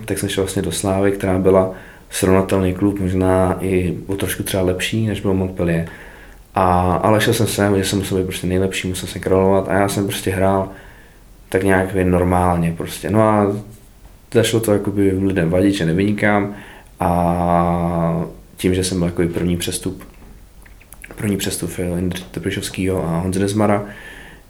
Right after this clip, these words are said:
a tu dobu tam neměl jako ještě takovou pozici, jak mají teďkon, nebo Jindra má teďkon, tak, eh, na, na ně hodně tlačili, proč nehrajou tak, jak jim ři-, jak jim říkali a že jsem špatný nákup, tak oni prostě dali jako lehce ode mě ruce pryč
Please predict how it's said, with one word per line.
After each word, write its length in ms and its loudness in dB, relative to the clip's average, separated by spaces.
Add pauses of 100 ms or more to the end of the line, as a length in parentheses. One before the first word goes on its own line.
(120)
a 120 2
tu 100 0
dobu 180 6
tam 140 4
neměl 280 4
jako 180 0
ještě 220 -4
takovou 260 -4
pozici, 340 -4
jak 120 -4
mají 160 -2
teďkon, 480 -2 (240)
nebo 360 -4
Jindra 280 -6
má 180 -2
teďkon, 460 -4 (380)
tak, 680 2
eh, 800 -2 (580)
na, 260 2
na 240 6
ně 140 4
hodně 240 6
tlačili, 560 2
proč 220 -2
nehrajou 320 0
tak, 200 -6
jak 220 -6
jim 140 2
ři-, 280 0
jak 160 0
jim 120 0
říkali 600 2
a 260 -2 (260)
že 140 -2
jsem 140 -2
špatný 360 0
nákup, 400 0
tak 160 0
oni 160 0
prostě 280 -6
dali 200 4
jako 200 0
lehce 260 -4
ode 180 0
mě 120 2
ruce 180 -4
pryč 340 2